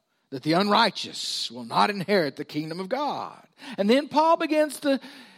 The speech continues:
describe the unrighteous deeds. "Do not be deceived, neither fornicators, nor idolaters, nor adulterers, nor homosexuals, nor sodomites, nor thieves, nor covetous, nor drunkards,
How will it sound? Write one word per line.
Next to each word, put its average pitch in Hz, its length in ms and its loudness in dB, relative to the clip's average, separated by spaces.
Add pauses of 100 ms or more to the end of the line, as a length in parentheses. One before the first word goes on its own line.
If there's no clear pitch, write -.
(240)
describe 185 680 2
the 175 80 2
unrighteous 170 640 -2
deeds. 90 800 -10
"Do 190 100 -10
not 165 160 -2
be 196 160 8
deceived, 196 720 0
neither 135 220 -2
fornicators, 185 800 0
nor 143 240 -2
idolaters, 185 680 2
nor 139 220 -4
adulterers, 214 600 2
nor 170 160 -4
homosexuals, 208 840 -2 (240)
nor 175 120 2
sodomites, 226 680 2
nor 165 140 -4
thieves, 254 500 2
nor 175 180 -2
covetous, 247 600 -2
nor 180 160 -2
drunkards, 240 520 0